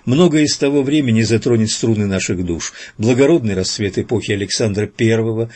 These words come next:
истинно декоративный блеск времени Екатерины Великой и Елизаветы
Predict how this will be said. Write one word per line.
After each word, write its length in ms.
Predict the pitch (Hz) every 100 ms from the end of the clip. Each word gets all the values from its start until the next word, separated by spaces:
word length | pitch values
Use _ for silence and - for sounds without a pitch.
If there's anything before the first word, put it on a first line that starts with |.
| - -
истинно 500 | 131 127 - 139 123
декоративный 720 | 123 120 120 120 123 117 117
блеск 380 | 104 120 117 -
времени 500 | 98 113 107 113 110 - -
Екатерины 720 | 113 120 123 131 117 131 110
Великой 600 | 98 85 92 104 107 - - -
и 80 |
Елизаветы 1040 | 143 123 110 98 101 90 85 87 - 117